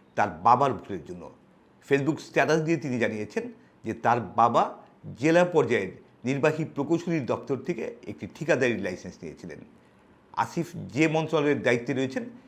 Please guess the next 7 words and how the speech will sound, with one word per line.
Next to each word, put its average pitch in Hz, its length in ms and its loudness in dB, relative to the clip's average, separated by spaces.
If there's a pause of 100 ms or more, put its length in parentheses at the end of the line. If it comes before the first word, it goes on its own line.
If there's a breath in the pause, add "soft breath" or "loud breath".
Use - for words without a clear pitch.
(240 loud breath)
সেই 180 220 0
মন্ত্রণালয়ের 151 580 2 (100)
অধীনে 135 320 -2 (520 loud breath)
তার 113 140 2 (180)
বাবার 131 300 6 (180)
এই 117 120 0
লাইসেন্স 131 420 0